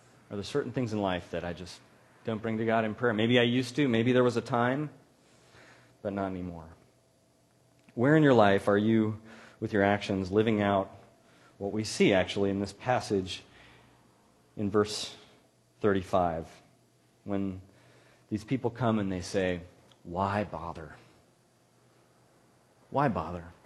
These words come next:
Why bother the teacher anymore?" Or like these other, uh, uh, in verse forty, we have these professional mourners and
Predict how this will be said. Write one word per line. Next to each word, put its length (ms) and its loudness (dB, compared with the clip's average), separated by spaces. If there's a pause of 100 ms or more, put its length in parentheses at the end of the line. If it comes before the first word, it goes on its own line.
(120)
Why 180 8
bother 320 6
the 120 2
teacher 320 -4
anymore?" 440 -6 (300)
Or 100 8
like 200 10
these 180 4
other, 400 8
uh, 720 2
uh, 20 -
in 140 2
verse 200 2
forty, 400 6
we 140 0
have 140 4
these 180 2
professional 920 0 (460)
mourners 880 2
and 220 -8